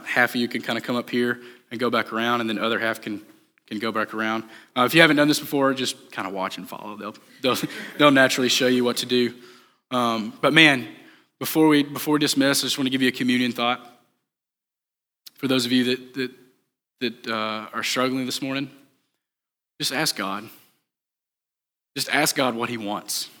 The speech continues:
Ask God what he wants. For those of you that are doing really well, maybe you didn't, maybe you hadn't thought about this, man, you're seated with Jesus. And so as you go to communion,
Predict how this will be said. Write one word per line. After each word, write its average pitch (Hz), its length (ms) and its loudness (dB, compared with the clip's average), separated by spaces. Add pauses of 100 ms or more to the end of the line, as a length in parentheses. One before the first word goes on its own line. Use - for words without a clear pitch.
(1120)
Ask 120 240 -2
God 127 200 0
what 120 140 -2
he 113 100 -8
wants. - 480 -8 (280)
For - 80 -6
those 165 180 8
of 165 80 2
you 165 80 4
that 151 140 2
are 147 40 2
doing 160 220 8
really 151 160 6
well, 139 320 2 (180)
maybe 156 180 6
you 151 40 8
didn't, 139 240 2
maybe 143 160 4
you 147 80 6
hadn't 143 120 -2
thought 143 120 4
about 139 180 -2
this, 110 320 -4 (300)
man, 107 100 -6
you're 120 120 -4
seated 110 560 0 (260)
with 107 120 -12
Jesus. 101 520 -4 (1300)
And 120 60 -2
so 135 140 2
as 131 160 2
you 156 60 4
go 160 180 6
to 156 60 6
communion, 147 640 2